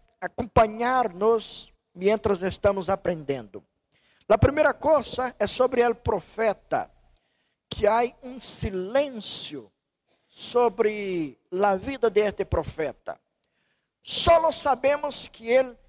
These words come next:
era hijo de Amitai, como nos dice en el principio de este capítulo.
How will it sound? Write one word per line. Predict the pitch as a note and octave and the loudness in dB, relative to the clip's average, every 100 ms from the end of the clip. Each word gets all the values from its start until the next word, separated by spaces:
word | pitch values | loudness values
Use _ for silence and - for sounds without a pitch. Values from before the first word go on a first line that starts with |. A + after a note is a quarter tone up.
| _ _ | _ _
era | A#3 A#3+ B3 A3+ _ _ - | 2 4 2 0 _ _ -20
hijo | F4 F4+ C#4 E4 - _ | -6 -4 0 -2 -4 _
de | E3+ G#3 | -6 2
Amitai, | A3 G#3+ G3+ - D3 G#2 F#2 _ _ _ _ _ _ | 2 2 -10 -4 -4 -4 -10 _ _ _ _ _ _
como | - G3+ G#3 | -2 0 2
nos | F#3+ E3+ | 0 -2
dice | - G#3 G3+ - F#3+ F3 D3 _ _ | -10 -10 -10 -4 0 -2 -4 _ _
en | F#3+ F#3+ | 0 2
el | G3+ | 2
principio | - G3+ F3+ - - F#3 - G3 | 0 -4 -4 -8 -4 -4 0 -2
de | E3 F3+ | 0 -2
este | E3+ - | 0 -4
capítulo. | D3+ - B2 _ F#2 | -6 -6 -20 _ -20